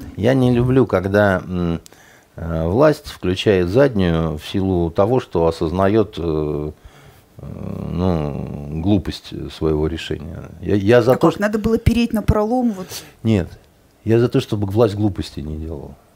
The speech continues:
Speaker 1: понимаете? Мне было бы так приятнее, чтобы с самого начала, чтобы вот без вот этих метаний вдоль забора, понимаете? "Мама, куда ведут, куда ведут?" Вот,
Speaker 2: Но
Speaker 1: поэтому,
Speaker 2: умение
Speaker 1: поэт-, поэтому,
Speaker 2: вовремя признать
Speaker 1: поэтому
Speaker 2: ошибку
Speaker 1: она,
Speaker 2: очень ценно.
Speaker 1: она,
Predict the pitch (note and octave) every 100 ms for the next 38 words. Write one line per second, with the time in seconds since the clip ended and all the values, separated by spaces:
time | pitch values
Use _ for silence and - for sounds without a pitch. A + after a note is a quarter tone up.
0 | - - D#2+ F#2+ E2+ - G2+ A2 G#2 G2
1 | G2 G2 F2+ - D2+ D2 - D#2+ E2+ -
2 | F2+ A#2 A2 G#2+ A2+ - D#3 A#2 - -
3 | - - G#2+ F#2+ A2 G#2+ F#2 G#2+ A2+ G#2
4 | - - - F2 G2+ G#2 F2+ D#2+ D2+ D#2
5 | D2+ F2+ D#2+ D2 - D2 D#2 F2+ E2+ -
6 | - - - - F2 D#2+ D2+ E2 D#2+ D#2
7 | D#2 D2 - D2+ C#2+ D2+ C#2+ - _ _
8 | - - - _ - D#2+ D#2 - - G2
9 | A2+ C3+ D3 F#3 E3+ F3+ F3+ A#3+ G3 G3
10 | F#3+ - - - F#3 E3+ E3+ F3+ F3+ C#3+
11 | D#3+ F3+ F#3 - C#3+ E3 F#3 F3+ - -